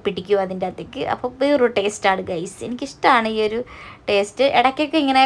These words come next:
കഴിക്കാൻ നല്ലതാണല്ലോ. ഉം. അപ്പോൾ ഇനി ഇതിവിടെ കിടന്ന് ഇങ്ങനെ ഒരു പത്ത് മിനിറ്റ് വേവട്ടെ.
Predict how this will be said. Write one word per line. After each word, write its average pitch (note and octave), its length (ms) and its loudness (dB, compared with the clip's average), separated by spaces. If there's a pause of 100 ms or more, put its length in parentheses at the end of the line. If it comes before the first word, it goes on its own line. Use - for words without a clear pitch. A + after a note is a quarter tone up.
(120)
കഴിക്കാൻ A#3 460 4
നല്ലതാണല്ലോ. G#3 560 2 (160)
ഉം. D4+ 120 -2 (960)
അപ്പോൾ D#4+ 180 2
ഇനി C#4 140 4
ഇതിവിടെ A3 340 4
കിടന്ന് F#3+ 360 2
ഇങ്ങനെ F#3 280 -2
ഒരു G3+ 140 -4
പത്ത് F#3 220 -4
മിനിറ്റ് F#3+ 280 -4
വേവട്ടെ. F#3+ 340 2